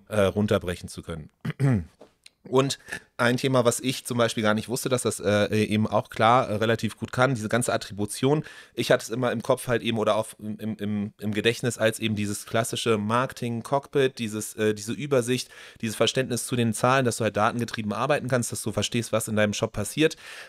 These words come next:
Aber tatsächlich Attribution im Marketing natürlich auch ein wichtiges Thema und auch das deckt mittlerweile klar ab. Also welche Kanäle funktionieren am besten,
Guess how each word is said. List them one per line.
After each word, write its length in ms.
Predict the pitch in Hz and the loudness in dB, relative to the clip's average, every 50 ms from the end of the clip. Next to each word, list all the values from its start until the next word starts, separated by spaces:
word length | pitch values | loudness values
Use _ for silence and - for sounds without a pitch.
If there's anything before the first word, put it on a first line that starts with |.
| - | -8
Aber 260 | - 104 117 123 131 123 | 0 2 4 4 6 4
tatsächlich 380 | 135 123 - 123 120 - - | 4 2 2 2 -2 0 -2
Attribution 480 | 120 - - 123 120 107 - - 123 123 | -4 -4 -2 -4 -4 -2 -2 0 0 2
im 80 | 113 | 2
Marketing 340 | 110 110 113 120 - - 117 | 4 4 2 2 0 0 0
natürlich 320 | 113 107 - - 107 - - | 0 0 -2 -2 -6 2 2
auch 160 | 113 120 - | 2 4 4
ein 120 | 117 104 | 0 -2
wichtiges 320 | 113 110 - 113 110 104 - | -4 -4 -4 -4 -4 -2 0
Thema 200 | - 120 120 117 | 0 2 2 2
und 80 | 107 | 2
auch 120 | 107 104 - | 2 0 2
das 360 | - 107 120 - - - - | 2 2 2 2 -2 -6 -2
deckt 240 | - 110 104 - - | -2 -2 -2 0 -4
mittlerweile 460 | 117 104 120 113 104 107 104 104 98 | -4 0 0 2 4 6 4 4 2
klar 260 | - - 101 101 98 | 0 -2 -2 0 2
ab. 140 | 123 131 - | 0 0 2
Also 280 | - 107 104 107 104 101 | 2 2 2 2 4 4
welche 220 | 117 131 - 127 | 4 4 4 -2
Kanäle 480 | - - - - 117 107 110 117 113 117 | -8 -10 -8 -4 -2 0 0 0 0 0
funktionieren 440 | - 120 113 - - 117 110 110 104 | -2 -2 -4 -2 2 2 2 2 2
am 120 | 104 101 | 2 4
besten, 440 | 120 131 - - - - - - | 4 4 2 0 -4 -2 -2 -2